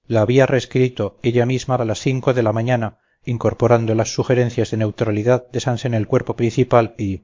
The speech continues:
añadiendo, en el anexo K, una cláusula técnica que describía las condiciones de baja por operaciones de escolta armada en territorio no declarado. No usaba la palabra guerra,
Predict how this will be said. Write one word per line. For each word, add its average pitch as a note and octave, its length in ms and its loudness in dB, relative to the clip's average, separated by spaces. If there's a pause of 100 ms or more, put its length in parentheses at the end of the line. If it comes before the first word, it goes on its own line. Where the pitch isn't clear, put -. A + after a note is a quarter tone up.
añadiendo, A2 680 -2 (260)
en A#2 120 -6
el A#2 140 0
anexo A#2+ 420 0
K, - 240 -6 (460)
una C#3 240 0
cláusula A2+ 400 0
técnica A#2 640 -2 (220)
que A#2 100 -4
describía A#2 520 0
las A#2 160 -2
condiciones A2+ 580 -2
de A#2 60 0
baja A2 300 -2
por A2+ 120 0
operaciones A2+ 560 -2
de A#2 60 -4
escolta A#2 420 0
armada G#2+ 300 -2
en G#2+ 140 -6
territorio B2 680 -2
no B2+ 140 0
declarado. F#2 560 -4 (140)
No C3 180 6
usaba D3 300 4
la C3 120 4
palabra G2+ 360 0
guerra, F#2 380 -4